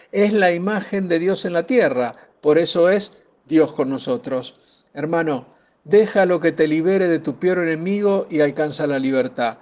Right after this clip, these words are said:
Él ya lo hizo, solo falta que vos lo aceptes y un buen momento para hacerlo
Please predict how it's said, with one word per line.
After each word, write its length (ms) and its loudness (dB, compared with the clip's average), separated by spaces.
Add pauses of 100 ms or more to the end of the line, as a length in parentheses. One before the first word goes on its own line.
(500)
Él 400 4
ya 220 0
lo 160 0
hizo, 440 -2
solo 380 -2
falta 480 0
que 140 2
vos 220 0
lo 120 2
aceptes 920 -4
y 160 4
un 260 2
buen 220 2
momento 480 0
para 180 2
hacerlo 560 0